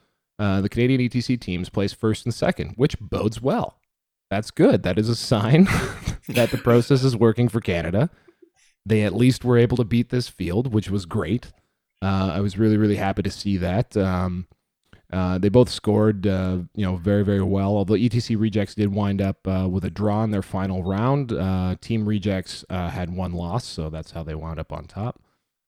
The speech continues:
Um, and it was just, it was just a wonderful event. I, like, w-, we'll, we'll get into formats in a little bit, but I, I know we've talked about it on this show, but team format events are the best. If the, it, they're, they're,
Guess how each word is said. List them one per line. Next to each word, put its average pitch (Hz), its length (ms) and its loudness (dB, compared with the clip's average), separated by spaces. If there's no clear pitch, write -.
Um, 87 600 -2
and 117 140 2
it 139 40 6
was 147 140 8
just, 139 180 0
it 139 80 4
was 123 120 2
just 143 160 2
a - 20 10
wonderful 113 400 2
event. 95 240 0
I, 110 160 0
like, 98 200 -2
w-, 92 200 -4
we'll, 117 160 4
we'll 123 140 2
get 127 140 4
into 107 280 2
formats 98 720 -4
in 101 140 -4
a 92 60 -2
little 92 220 -2
bit, 92 280 0
but 85 160 -6
I, 87 120 -4
I 92 180 -2
know 95 140 2
we've 92 180 -2
talked 92 300 -6
about 87 160 -2
it 87 80 -4
on 82 100 -4
this 85 120 -6
show, 92 200 -4
but 82 160 -8
team 135 380 0
format 110 400 -2
events 90 560 -8
are 135 120 8
the 120 100 6
best. 85 400 -4
If 101 100 -8
the, 104 160 -6
it, 92 300 -6
they're, 101 200 0
they're, 95 320 -2